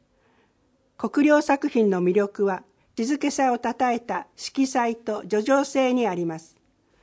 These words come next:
今展は、国領常郎検証会との共催により、初期作品から点描時代を経て、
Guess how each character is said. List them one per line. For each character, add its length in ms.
今 240
展 320
は、 200
国 360
領 180
常 380
郎 260
検 320
証 240
会 340
と 120
の 200
共 180
催 280
に 180
よ 140
り、 200
初 120
期 140
作 300
品 280
か 160
ら 120
点 300
描 240
時 100
代 280
を 80
経 160
て、 240